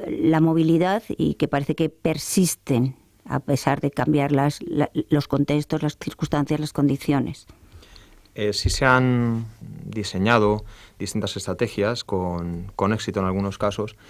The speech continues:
Speaker 2: para romper ese círculo vicioso, ¿no? que, que puede generar el hábito. Es decir, que la gente, que no nos planteemos un cambio de,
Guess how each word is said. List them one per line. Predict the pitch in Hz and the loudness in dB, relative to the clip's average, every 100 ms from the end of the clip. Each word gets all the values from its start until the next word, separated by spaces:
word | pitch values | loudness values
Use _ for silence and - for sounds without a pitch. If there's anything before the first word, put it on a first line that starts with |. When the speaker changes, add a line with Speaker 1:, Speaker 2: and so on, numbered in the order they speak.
| - - - | -20 -20 0
Speaker 2:
para | 104 101 | 2 4
romper | 95 95 113 | 2 0 0
ese | 101 104 | 0 0
círculo | - - 92 | 0 0 -2
vicioso, | 92 - 90 87 | -2 -2 -2 -4
¿no? | 104 | -4
que, | - 90 | -6 -6
que | - 90 | -4 -2
puede | 104 98 | -2 -2
generar | 95 98 98 | -2 0 0
el | 87 | 0
hábito. | 95 85 85 | 0 -2 -4
Es | 85 | -4
decir, | 87 95 | -4 -4
que | 90 | -4
la | 85 | -4
gente, | 95 90 101 98 | -4 0 0 0
que | 95 | -2
no | 98 | 0
nos | 104 104 | 0 0
planteemos | 104 101 98 101 104 101 - | -2 0 0 0 0 -2 -4
un | 101 | -4
cambio | 98 98 101 95 | -2 0 0 0
de, | 95 92 | -2 -4